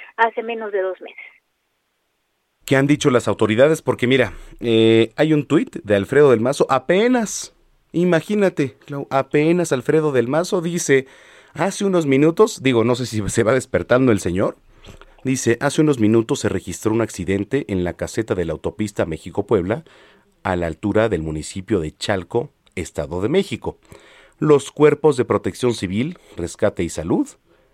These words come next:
Speaker 2: atendiendo el accidente. Bueno, sí, ya tiene, ya tiene un rato, eh, pero, eh, <laughs> se tardó en tuitear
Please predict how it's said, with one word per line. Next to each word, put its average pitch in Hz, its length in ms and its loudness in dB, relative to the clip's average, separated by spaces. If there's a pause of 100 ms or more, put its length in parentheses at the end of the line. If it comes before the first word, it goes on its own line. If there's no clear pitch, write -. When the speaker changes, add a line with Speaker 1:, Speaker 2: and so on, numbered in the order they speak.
(160)
Speaker 2:
atendiendo 101 960 -4
el 95 240 -4
accidente. 82 1080 -12
Bueno, 104 300 -2 (320)
sí, 151 160 -8
ya 117 100 4
tiene, 101 320 0
ya 98 120 -4
tiene 104 180 -2
un 90 80 -4
rato, 92 360 -8 (220)
eh, 80 400 -6 (140)
pero, 131 420 2
eh, 82 320 -8 (300)
<laughs> - 240 -4
se 107 180 -2
tardó 95 400 -2
en 147 80 -4
tuitear 127 480 -4